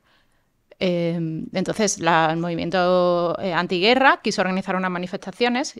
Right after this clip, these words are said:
que yo era la época, en el año dos mil cuatro todavía no teníamos internet en el móvil, ¿no? Entonces, para poder coordinar esas manifestaciones,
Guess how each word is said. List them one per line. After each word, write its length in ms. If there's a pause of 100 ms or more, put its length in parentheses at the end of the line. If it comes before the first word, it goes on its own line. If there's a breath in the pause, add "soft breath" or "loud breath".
que 80
yo 80
era 100
la 80
época, 220
en 60
el 40
año 160
dos 80
mil 140
cuatro 240
todavía 200
no 100
teníamos 280
internet 320
en 80
el 80
móvil, 300
¿no? 120 (380 loud breath)
Entonces, 260
para 220
poder 220
coordinar 360
esas 200
manifestaciones, 920